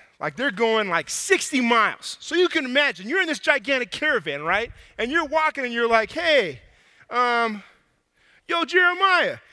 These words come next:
it's me, Ben Rickhab." And Ben Rickhab's like, "Yo, Joe, what's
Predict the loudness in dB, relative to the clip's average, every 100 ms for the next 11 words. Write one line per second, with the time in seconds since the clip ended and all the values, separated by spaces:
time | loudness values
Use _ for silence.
0 | _ -12 -10 0 4 4 2 -4 -12 _
1 | _ _ _ _ _ _ _ _ -6 0
2 | 2 0 0 -2 0 0 0 0 -4 -14
3 | _ _ -4 2 2 4 4 4 4 2
4 | 0 2 2 4 2 2 4 4 4 2
5 | 2